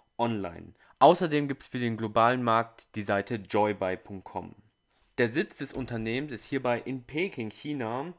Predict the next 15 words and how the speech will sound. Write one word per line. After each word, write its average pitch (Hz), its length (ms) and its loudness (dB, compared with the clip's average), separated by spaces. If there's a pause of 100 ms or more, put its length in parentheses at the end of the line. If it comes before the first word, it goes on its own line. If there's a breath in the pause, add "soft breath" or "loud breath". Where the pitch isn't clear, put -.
(420 soft breath)
und - 460 0
der 131 120 2
C 147 320 -8
E 139 40 -2
O 143 240 0
ist - 160 -14
seit 117 260 -6 (120)
neunzehnhundertachtundneunzig 117 1600 -4 (260 loud breath)
Liu 147 380 -2
Changdong, 123 720 -4 (220 loud breath)
welcher 110 260 -2
eben 98 180 -4
der 95 140 -2
Gründer 117 480 -2
ist, 113 260 -8